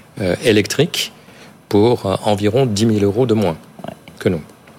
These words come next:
Speaker 2: Et pourquoi ?
Speaker 1: Tout simplement parce que le coût de l'énergie est beaucoup plus bas, que quatre-vingt-dix pour cent des métaux nécessaires sont raffinés en Chine, et qu'ils ont pris une très grosse longueur d'avance sur la fabrication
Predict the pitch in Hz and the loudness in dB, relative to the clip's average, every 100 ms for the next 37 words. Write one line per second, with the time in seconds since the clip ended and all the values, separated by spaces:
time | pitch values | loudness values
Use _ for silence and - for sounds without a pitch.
0 | - 135 135 107 104 - - - - - | -4 -2 0 -2 -2 -4 -8 -18 -16 -16
1 | - - 98 87 87 147 92 85 - 98 | -12 -2 -2 0 2 2 2 -2 0 2
2 | 104 98 92 101 95 92 135 113 101 98 | 4 2 0 0 0 0 0 2 4 4
3 | 92 101 95 - 92 92 - - 104 98 | 2 2 0 0 0 -2 -2 -4 0 2
4 | 151 131 120 117 110 123 175 - - - | 0 2 -2 0 2 2 0 -4 -20 -20
5 | - - - - 104 101 101 - - 160 | -16 -16 -10 -2 2 2 0 -4 -2 -2
6 | - 127 113 113 110 - 113 98 98 101 | 0 0 0 0 -2 0 0 0 0 0
7 | - 110 98 104 - - - 107 98 98 | 0 0 2 0 0 -2 2 0 0 -2
8 | 92 98 - 95 90 85 - 110 151 190 | 0 0 -2 -4 -2 -2 0 2 2 0
9 | - - - - - - - - 101 95 | -2 -20 -20 -20 -20 -18 -18 -2 -2 0
10 | 117 120 117 98 98 98 - 113 98 95 | 2 4 4 2 0 -2 0 0 2 0
11 | - - 123 98 104 101 - 95 92 90 | -2 0 0 0 0 0 0 0 2 0
12 | 90 131 151 - 98 - 95 90 95 92 | 2 2 0 -2 -2 -2 0 0 -2 -2
13 | - 101 - 135 | -2 -2 2 2